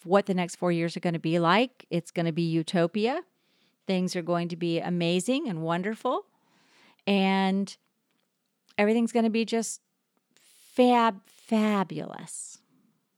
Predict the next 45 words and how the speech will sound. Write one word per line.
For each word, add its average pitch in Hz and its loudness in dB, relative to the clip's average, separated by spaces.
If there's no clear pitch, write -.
I 202 2
talk 208 -4
to - -8
others 226 -4
and 208 -2
they're 214 0
very 220 -2
concerned. 233 -8
But 190 -2
you 233 4
have 285 4
to 370 0
show 277 4
your 254 0
kids 240 0
a 202 0
path, 185 -8
a 208 2
real 262 4
path, 165 -6
an 233 -2
honest 359 0
path. 156 -8
You 214 2
wanna 359 2
tell 294 -2
your 294 -2
children 247 -4
what's 220 -2
going 214 2
on. 185 0
It, - -10
and, 247 2
and, 240 -2
and 269 2
like 320 0
I 320 4
said 247 -2
to 254 -2
the 202 0
folks 208 -4
I 175 -2
was 185 -4
speaking 220 -2
with, 175 -2